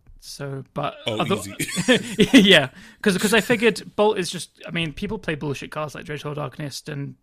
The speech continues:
Speaker 1: Delver of Secrets and stuff. So you kind of want it ready, and six plus six plus six is eighteen, and so you do need to finish people off after some Ball Lightnings.
Speaker 2: It's actually kinda cool, um, in,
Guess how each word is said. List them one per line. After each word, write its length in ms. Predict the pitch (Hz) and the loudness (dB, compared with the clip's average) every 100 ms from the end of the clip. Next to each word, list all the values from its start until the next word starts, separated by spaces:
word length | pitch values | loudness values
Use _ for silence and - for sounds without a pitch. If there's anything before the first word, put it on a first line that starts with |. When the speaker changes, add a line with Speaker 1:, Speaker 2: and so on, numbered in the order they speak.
| - | -16
Speaker 1:
Delver 280 | 151 139 135 | -8 -6 -6
of 100 | 127 | -8
Secrets 340 | 143 - 135 | -12 -14 -16
and 80 | 135 | -14
stuff. 260 | - 139 - - - _ - | -12 -12 -12 -20 -20 _ -14
So 300 | - 165 156 | -4 0 0
you 160 | 151 | -2
kind 220 | - 208 | -2 -2
of 60 | 175 | -2
want 180 | 180 147 | -6 -6
it 60 | 160 | -8
ready, 260 | 147 135 - | -8 -8 -2
and 400 | 156 151 147 139 - | 2 2 0 -6 -10
six 280 | - 208 - | -6 -6 -6
plus 160 | 175 - | -8 -4
six 220 | 143 - | -6 -6
plus 160 | 151 | -8
six 340 | - - - - | -8 -8 -10 -14
is 260 | - 151 139 | -8 -8 -6
eighteen, 480 | 156 143 175 156 165 - - - | -8 -6 -6 -6 -8 -14 -20 -20
and 140 | - 143 | -12 -10
so 120 | 151 | -6
you 80 | 143 | -6
do 100 | 143 | -4
need 120 | 139 | -6
to 60 | 120 | -6
finish 240 | 147 131 | -8 -8
people 220 | - 131 | -12 -12
off 160 | 143 - | -12 -12
after 140 | 143 | -16
some 180 | - 139 | -14 -14
Ball 140 | 135 143 | -10 -8
Lightnings. 460 | 139 - 147 - _ _ - _ _ _ - | -8 -10 -14 -16 _ _ -20 _ _ _ -6
Speaker 2:
It's 120 | - | -4
actually 240 | - 320 - - | -2 -2 -2 -8
kinda 280 | 156 151 139 | -6 -4 -6
cool, 540 | - - 131 147 151 | -8 -6 -4 -4 -4
um, 300 | 120 123 120 | -6 -8 -10
in, 600 | 113 123 110 104 117 123 | -10 -10 -12 -14 -18 -20